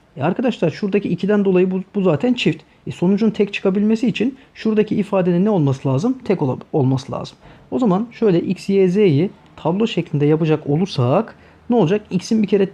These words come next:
her halükarda tek olması lazım. Çünkü X çift olursa buranın tamamını çift yapacağı için, e, teklik durumunu bozacaktır arkadaşlar.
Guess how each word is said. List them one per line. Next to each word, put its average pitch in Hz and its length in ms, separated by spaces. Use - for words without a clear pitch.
her 226 160
halükarda 156 480
tek 202 220
olması 120 360
lazım. 143 220
Çünkü 156 240
X - 260
çift - 260
olursa 196 480
buranın 185 220
tamamını 175 520
çift - 260
yapacağı 156 340
için, 285 240
e, 147 380
teklik 190 400
durumunu 165 400
bozacaktır 156 480
arkadaşlar. 139 440